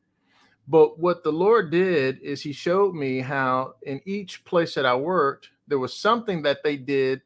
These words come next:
better than the last place. And there was something that they did worse. Every place, there was something that they did extremely well. That's how they stayed in business. But then there was something that they did poorly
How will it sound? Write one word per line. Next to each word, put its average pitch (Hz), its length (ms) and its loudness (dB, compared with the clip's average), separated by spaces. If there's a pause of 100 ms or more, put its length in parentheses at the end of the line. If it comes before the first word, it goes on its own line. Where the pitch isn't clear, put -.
(120)
better 135 480 0
than 120 180 -4
the 117 100 0
last 131 440 0
place. 104 500 -6 (640)
And 147 120 -2
there 143 120 -2
was 135 160 -4
something 135 460 -2
that 123 140 -4
they 127 120 -6
did 127 240 -6
worse. 147 360 -2
Every 156 220 -2
place, 151 380 -2
there 131 120 -4
was 117 200 -6
something 185 340 -2
that 180 140 -6
they 175 100 -4
did 156 360 -4 (380)
extremely 175 500 0
well. 123 300 4
That's 127 180 2
how 139 120 2
they 127 80 -2
stayed 131 280 -6
in 113 120 -6
business. 123 520 -4 (760)
But 156 80 0
then 165 160 0
there 165 80 2
was 151 160 -4
something 170 300 -4
that 143 180 -4
they 147 80 -4
did 135 320 -4
poorly 127 520 0